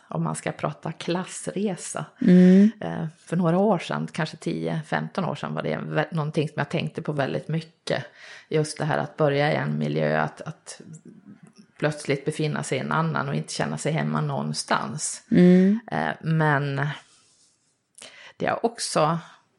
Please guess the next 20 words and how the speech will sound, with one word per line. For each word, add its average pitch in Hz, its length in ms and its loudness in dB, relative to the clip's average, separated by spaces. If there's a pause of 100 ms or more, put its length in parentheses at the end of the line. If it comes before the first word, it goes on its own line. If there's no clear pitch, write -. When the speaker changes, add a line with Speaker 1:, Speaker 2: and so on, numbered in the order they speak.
(1400)
Speaker 1:
gjort 165 360 0
mig 139 100 -2
väldigt, - 680 -4
eh, - 520 -6
självständig, 214 760 -4 (520)
tror 170 120 4
jag. - 180 2
Alltså 185 220 0
jag 180 80 6
har 202 60 6
ju 208 140 4
vuxit 170 380 2
upp - 380 0 (160)
med 151 540 0 (140)
en 165 100 0
lite 190 440 0
udda 151 320 0
familjekonstellation 160 1080 -2
kanske, - 300 -6
med 165 360 -2